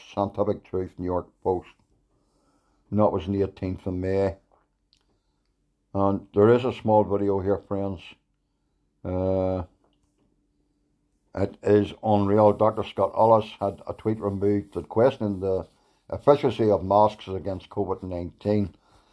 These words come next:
There also, anybody that gives an opinion, okay? Now, I'm no expert on covid nineteen, friends, okay? Okay? But what I did do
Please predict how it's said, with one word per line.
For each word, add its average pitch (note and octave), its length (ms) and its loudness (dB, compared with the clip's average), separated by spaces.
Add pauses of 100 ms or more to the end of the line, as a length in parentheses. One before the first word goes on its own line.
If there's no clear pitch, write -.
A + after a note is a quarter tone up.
(200)
There C#3 180 6
also, D#3+ 600 6 (560)
anybody E3 560 4
that B2 260 2 (240)
gives C3+ 240 4
an A#2+ 120 0
opinion, A2 520 -2 (640)
okay? A2 300 2 (480)
Now, C3 180 6 (600)
I'm F#3 200 4
no D#3 220 8
expert C3+ 480 4
on A2 80 -6
covid A#2 340 0
nineteen, G#2+ 460 -2
friends, G#2 380 -2 (180)
okay? G#2+ 400 -2 (640)
Okay? A2 280 2 (1160)
But D#3 180 8
what F3+ 120 6
I G#3 80 8
did C#3+ 340 6
do C3 260 4